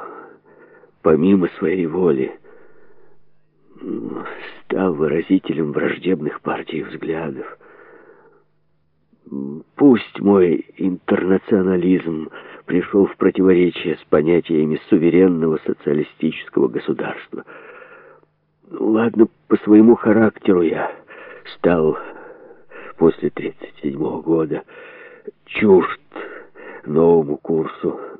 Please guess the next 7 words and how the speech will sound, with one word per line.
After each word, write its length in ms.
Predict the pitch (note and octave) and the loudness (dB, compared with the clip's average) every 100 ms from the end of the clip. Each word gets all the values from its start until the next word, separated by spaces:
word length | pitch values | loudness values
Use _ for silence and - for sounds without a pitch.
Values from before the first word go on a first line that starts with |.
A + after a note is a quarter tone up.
| - - - G1+ | -20 -20 -20 -20
новым 760 | G1+ G1+ A1+ D2 D#2+ D#2 D2+ D2 | -18 -14 -6 -4 -4 -6 -10 -8
людям. 680 | D#2 F2+ D#2+ D2+ D#2+ D2+ D2+ - - _ _ _ _ _ _ _ _ - | -2 0 0 0 -4 -6 -14 -20 -20 _ _ _ _ _ _ _ _ -20
Я 500 | - G2 G2 - - - - - | -10 -6 -6 -6 -14 -18 -20 -12
готов, 500 | - F#2+ - E2+ - - - - - _ _ _ _ _ - - - _ _ _ _ _ _ - | -4 -4 0 -2 -4 -14 -20 -20 -20 _ _ _ _ _ -20 -20 -20 _ _ _ _ _ _ -14
могу 500 | D2+ - F#2 G#2 E2 | -6 -4 0 2 0
признать, 640 | - B1+ - - - F#2+ | -4 -8 -8 -10 -10 -10
но 360 | E2 F2 - | -4 -4 -4